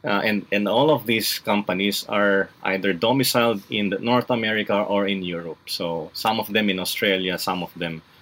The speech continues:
in Asia. But, uh, um, a vast majority accountable for a lion's share of the climate crisis are in,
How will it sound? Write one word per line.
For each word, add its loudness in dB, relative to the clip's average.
in -2
Asia. -4
But, -6
uh, -2
um, -8
a -6
vast -2
majority -2
accountable -2
for -2
a -2
lion's 2
share 2
of 0
the -2
climate -2
crisis -4
are 4
in, 0